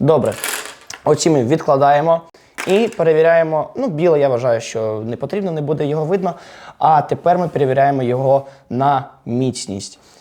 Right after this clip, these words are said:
Якщо я буду сильно вдавлювати, та він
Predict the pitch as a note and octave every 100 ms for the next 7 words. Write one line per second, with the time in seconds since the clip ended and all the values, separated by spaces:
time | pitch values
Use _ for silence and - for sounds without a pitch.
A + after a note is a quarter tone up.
0 | _ _ - C#3+ D#3 A3 G#3+ F#3+ F#3 F#3
1 | F#3+ E3+ D3 B2+ B2 C3+ D#3+ D#3+ E3+ -
2 | D#3 D3+ - - A#2+ C#3+ C#3+